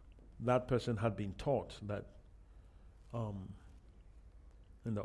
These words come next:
Old Testament, yes, God had different names, but in the New Testament, we only have, I mean, Jesus is enough. Jesus, um,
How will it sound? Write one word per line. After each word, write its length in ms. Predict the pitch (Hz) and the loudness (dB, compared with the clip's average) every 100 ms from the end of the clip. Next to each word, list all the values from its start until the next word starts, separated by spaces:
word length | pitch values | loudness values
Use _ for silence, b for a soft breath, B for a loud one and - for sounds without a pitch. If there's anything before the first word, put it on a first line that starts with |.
| - | 4
Old 200 | 127 123 | 4 4
Testament, 540 | 127 - 120 113 110 | 2 2 2 2 2
yes, 380 | 107 113 107 - 101 | 4 4 4 0 0
God 260 | 110 104 | 0 2
had 240 | 117 107 95 | 0 -2 -2
different 380 | 107 110 107 | -2 0 0
names, 380 | 101 101 95 - - | 0 0 -2 -4 -4
but 200 | 107 - | -4 -4
in 80 | 104 | -4
the 100 | 101 | 0
New 200 | 113 117 | 0 0
Testament, 500 | 120 107 104 104 98 | 0 -2 -2 -2 -4
we 160 | 98 | -6
only 220 | 98 104 101 | -4 -6 -4
have, 240 | 104 98 - B B B - | -4 -4 -8 B B B 0
I 40 | |
mean, 220 | 113 110 90 | 2 4 4
Jesus 400 | 117 110 107 107 | 4 4 0 -2
is 140 | - | -2
enough. 340 | 101 107 92 - 101 | 2 2 0 -4 -2
Jesus, 480 | 107 110 104 - - - B B B B B B - | 0 2 0 -6 -10 -14 B B B B B B -6
um, 420 | 104 98 92 92 | -2 0 0 -4